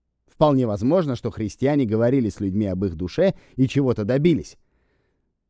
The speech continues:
За счет одного лишь этого, понимаете. Христиане могли ходить и говорить: «Ты знаешь, что у тебя есть душа? Ты знаешь, что ты можешь оказаться в метре позади своей головы? Ты знаешь, что это оказывает воздействие на твой разум?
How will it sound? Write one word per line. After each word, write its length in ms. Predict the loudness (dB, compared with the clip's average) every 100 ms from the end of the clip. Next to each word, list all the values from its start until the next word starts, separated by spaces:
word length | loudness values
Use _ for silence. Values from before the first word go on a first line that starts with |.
| _
За 180 | -6 -4
счет 260 | -2 -2 0
одного 300 | -2 -2 0
лишь 200 | -2 2
этого, 420 | 0 0 -8 -16 _ _
понимаете. 500 | -10 -8 -8 -12 _ _ _ _ _ _ _ _
Христиане 560 | -4 -2 2 4 4 4
могли 280 | 2 2 -2
ходить 360 | -2 -4 -6
и 40 | -6
говорить: 420 | -6 -4 -6 -8 -16 _ _
«Ты 140 | -2
знаешь, 420 | 0 0 0 0 -4 _
что 180 | -2 0
у 60 |
тебя 180 | 2 2
есть 260 | 4 2 2
душа? 300 | -2 -4 -8 -12 _ _ _ _ _
Ты 100 | 2
знаешь, 300 | 4 2 2
что 120 | 0
ты 120 | -2
можешь 260 | 0 0 -2
оказаться 440 | -2 -2 -2 -2
в 100 | -2
метре 260 | 0 -2 -2
позади 300 | -2 -2 -4
своей 240 | -2 -2
головы? 360 | 0 0 0 -2 -6 _ 0
Ты 120 | 2
знаешь, 300 | 4 2 0
что 100 | 0
это 160 | 0 0
оказывает 380 | 0 0 0 0
воздействие 480 | 0 2 2 2 0
на 120 | 0
твой 160 | 0
разум? 320 | 0 0 -2